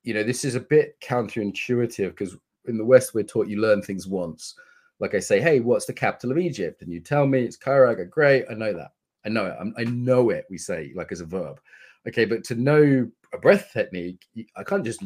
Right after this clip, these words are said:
teach you it once. You need to practice it. You need to embed it. You need to make it a habit. That's, you know, for me, when the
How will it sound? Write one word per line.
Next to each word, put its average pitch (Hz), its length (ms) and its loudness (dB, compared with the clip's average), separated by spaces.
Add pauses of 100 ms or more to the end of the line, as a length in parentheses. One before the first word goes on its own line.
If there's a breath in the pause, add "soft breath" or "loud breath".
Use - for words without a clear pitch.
teach - 240 -6
you 98 80 -4
it - 80 -12
once. 113 540 0
You 113 80 -12
need 95 180 -12
to - 80 -20
practice 202 500 -2
it. 92 160 -6
You 90 60 -14
need 90 160 -12
to 117 140 -6
embed 147 320 6
it. 113 160 2
You 98 40 -12
need 101 160 -10
to 98 80 -18
make 95 200 -12
it - 80 -14
a 80 40 -14
habit. 175 440 0 (580 soft breath)
That's, 120 360 -2
you 123 160 -6
know, 92 180 -2
for 117 160 -8
me, 147 260 4
when 120 260 6
the 104 100 -4